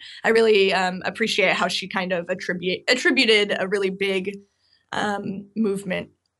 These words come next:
I don't know, in that case. And I, that experience in general, that's one of the first times that I've seen,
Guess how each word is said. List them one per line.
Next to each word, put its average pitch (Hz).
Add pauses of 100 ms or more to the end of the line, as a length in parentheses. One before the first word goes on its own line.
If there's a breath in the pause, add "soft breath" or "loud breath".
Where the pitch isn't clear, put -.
(300)
I 185
don't 180
know, 185 (340)
in 180
that 175
case. 175 (220 loud breath)
And 226
I, 226 (220)
that 220
experience 190
in 190
general, 185
that's 196
one 196
of 196
the 190
first 185
times 185
that 185
I've 180
seen, 196